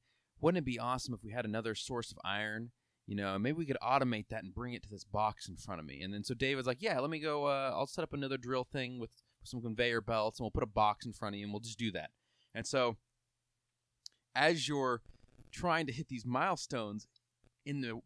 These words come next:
process, you're making it easier for yourself. You're like, "Oh, shoot, I need a bunch of copper wire for this."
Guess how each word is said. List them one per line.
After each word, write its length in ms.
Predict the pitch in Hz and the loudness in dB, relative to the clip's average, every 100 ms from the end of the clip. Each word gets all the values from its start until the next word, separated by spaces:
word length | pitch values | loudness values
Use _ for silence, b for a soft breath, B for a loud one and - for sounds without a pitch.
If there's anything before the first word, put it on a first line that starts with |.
| - | -4
process, 460 | - 294 - 120 - | 2 2 2 -2 0
you're 100 | 135 | 0
making 380 | 123 135 147 131 | 2 2 2 -2
it 100 | 120 _ - | -2 _ -8
easier 440 | 226 175 139 104 | -8 -6 -2 -2
for 140 | - 110 | -2 -4
yourself. 440 | 87 - 98 78 | -4 -2 -4 -4
You're 120 | 120 113 | -2 0
like, 240 | 104 - - _ _ _ _ | 0 -4 -20 _ _ _ _
"Oh, 200 | 156 147 | -4 -2
shoot, 420 | - - 185 120 - _ _ _ _ _ _ _ - - | -2 -2 0 -2 -2 _ _ _ _ _ _ _ -20 -8
I 100 | 139 | 0
need 140 | 165 143 | 2 2
a 60 | |
bunch 320 | 98 131 131 | 2 0 0
of 160 | 135 110 | -2 -4
copper 380 | - 123 117 107 | -2 -2 0 0
wire 320 | 113 131 139 | 0 2 0
for 160 | 113 92 | -2 -8
this." 400 | 87 85 - | -12 -12 -12